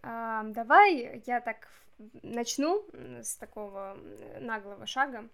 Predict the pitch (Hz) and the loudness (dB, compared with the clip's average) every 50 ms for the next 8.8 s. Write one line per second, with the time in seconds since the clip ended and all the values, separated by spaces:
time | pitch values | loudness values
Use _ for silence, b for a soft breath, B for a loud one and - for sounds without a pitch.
0 | - - 247 233 226 - 220 214 - - 226 - - 233 220 220 247 285 294 277 | -16 -14 -14 -14 -10 -10 -12 -12 -10 -10 -10 -8 -6 -6 -2 2 2 4 4 2
1 | - - - 233 233 - 220 - - 196 196 196 208 - - - - 226 226 233 | 0 -2 -6 -6 -6 -8 -12 -10 -10 -10 -10 -10 -12 -16 -16 -16 -14 -12 -12 -12
2 | 202 220 214 202 196 208 240 262 302 349 - - - 240 233 - - - - - | -12 -12 -12 -12 -8 -2 -2 -2 -2 -2 -8 -16 -18 -18 -16 -16 -18 -20 -18 -2
3 | - 247 233 - 220 - - 202 - - 226 - - 214 208 208 226 208 202 190 | -2 -2 -2 -2 -8 -12 -12 -14 -14 -16 -16 -10 -10 -10 -10 -10 -12 -12 -12 -12
4 | 190 196 196 - 233 220 - - 240 214 214 247 233 220 208 208 220 214 214 208 | -12 -14 -12 -12 -12 -12 -10 -12 -6 2 2 4 2 2 -2 -8 -10 -8 -6 -6
5 | 202 202 214 220 226 233 254 302 370 - - - - - - 262 240 240 240 - | -8 -8 -10 -10 -4 -2 -2 -2 -2 -8 -18 -20 -14 6 10 10 10 10 6 -2
6 | - 220 214 220 - 233 220 220 - - 226 214 214 214 - - 208 214 - 226 | -6 -6 -6 -4 -4 -4 -4 -4 -6 -6 -6 -6 -6 -8 -10 -12 -12 -12 -12 -10
7 | - - 240 214 208 233 220 214 214 208 208 - - - 208 - - 220 196 208 | -6 -4 -4 -4 -4 -6 -8 -8 -8 -8 -10 -12 -10 -10 -12 -8 -6 -6 -6 -6
8 | - - - 202 202 202 202 208 202 196 196 190 190 214 - - | -8 -12 -14 -14 -12 -12 -12 -12 -12 -10 -12 -12 -12 -14 -14 -16